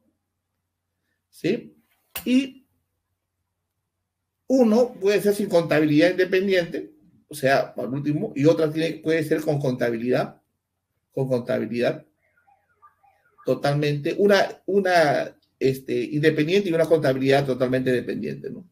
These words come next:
Pero acá tenemos, pues, las características del contrato asociativo, ¿no?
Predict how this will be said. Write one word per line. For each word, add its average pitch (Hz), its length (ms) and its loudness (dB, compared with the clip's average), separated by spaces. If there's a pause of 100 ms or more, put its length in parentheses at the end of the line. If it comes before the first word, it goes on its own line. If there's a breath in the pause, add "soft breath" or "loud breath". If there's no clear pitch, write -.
(1900)
Pero - 560 0 (340)
acá 262 200 0
tenemos, 262 400 2
pues, 240 200 0
las 214 120 2
características 214 520 2
del 208 60 2
contrato 170 260 0
asociativo, 143 640 -2
¿no? 147 260 -8